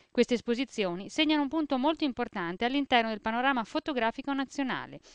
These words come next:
proprio per l'altissima qualità delle opere proposte.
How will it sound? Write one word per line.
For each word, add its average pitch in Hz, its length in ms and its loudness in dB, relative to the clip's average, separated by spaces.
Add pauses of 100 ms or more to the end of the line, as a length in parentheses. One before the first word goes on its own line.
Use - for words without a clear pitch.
(180)
proprio 233 260 4
per 226 160 4
l'altissima 220 680 -2
qualità 254 380 0
delle 285 220 2
opere 262 260 0
proposte. - 640 -6